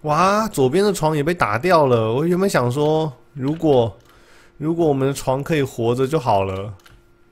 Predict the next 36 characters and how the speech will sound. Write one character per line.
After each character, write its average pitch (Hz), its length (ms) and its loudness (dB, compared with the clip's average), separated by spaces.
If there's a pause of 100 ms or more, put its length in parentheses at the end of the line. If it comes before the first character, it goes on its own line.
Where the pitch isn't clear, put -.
(140)
能 143 200 -4
活 139 220 0
着 151 100 0
就 156 140 -2
是 147 340 -4 (220)
可 - 100 -4
以 139 80 -2
反 101 280 -2
制 127 240 -4
了。 101 120 -2
现 170 160 -2
在 180 60 2
对 180 220 4
方 165 300 2
有 147 60 -4
没 143 80 -2
有 120 300 2 (460)
在 175 140 -4
中 170 260 0
间？ 160 400 0 (920)
太 240 160 2
强 151 260 2
大 165 300 6
了， 107 420 2 (1500)
我 147 80 -12
们 143 140 -2
有 151 80 -2
没 147 60 -2
有 156 60 0
办 175 200 2
法 143 200 4
呢？ 151 400 -2 (560)
没 175 120 -6
有 170 80 0
办 190 220 2
法， 139 400 2